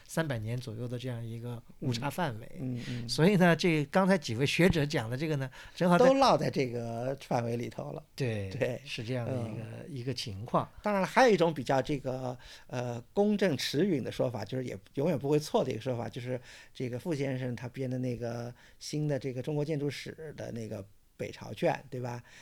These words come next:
Speaker 2: 北朝隋唐卷，然后那里头呢，它里头讲了这个修订寺塔是北齐始建，然后隋唐重修，但就是写，讲得比较这个模糊，没有讲具体的是大，大，大概是哪个时段，所以是这样一种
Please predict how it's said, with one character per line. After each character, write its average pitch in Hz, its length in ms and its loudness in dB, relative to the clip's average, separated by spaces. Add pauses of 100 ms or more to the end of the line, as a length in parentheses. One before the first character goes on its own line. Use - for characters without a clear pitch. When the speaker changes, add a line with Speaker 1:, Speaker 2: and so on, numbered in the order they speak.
(140)
Speaker 2:
北 120 140 -6
朝 127 160 -6
隋 135 140 -6
唐 131 200 -6
卷， 147 220 -2 (320)
然 131 100 -6
后 139 100 -4
那 196 160 2
里 139 120 0
头 120 160 -8
呢， 120 160 -4
它 127 180 -8
里 123 80 -6
头 123 160 -6
讲 - 300 -6
了 - 220 -12 (280)
这 - 100 -8
个 110 260 -10
修 131 160 6
订 123 160 -6
寺 127 120 -8
塔 - 400 -12 (240)
是 139 500 -10 (300)
北 - 240 -6
齐 - 260 -4
始 151 280 -6
建， 123 260 2
然 120 140 -10
后 120 220 -6
隋 113 280 -8
唐 117 300 -10
重 120 260 -8
修， 190 320 0 (240)
但 175 140 -6
就 196 100 0
是 156 60 0
写， - 260 -6 (120)
讲 110 180 -4
得 147 80 -4
比 131 100 -8
较 123 320 -4
这 123 160 -6
个 120 160 -8
模 113 320 0
糊， 143 180 -4
没 120 140 -4
有 135 140 -2 (100)
讲 - 160 -10 (100)
具 156 180 -2
体 - 180 -10
的 - 140 -12
是 - 200 -12
大， 135 200 -8
大， 139 180 -10
大 131 140 -8
概 120 80 -6
是 127 80 -4
哪 123 160 -8
个 - 80 -16
时 - 240 -14
段， 156 200 -4 (440)
所 - 140 -16
以 120 140 -12
是 107 80 -14
这 - 160 -4
样 135 80 0
一 123 40 -8
种 - 120 -14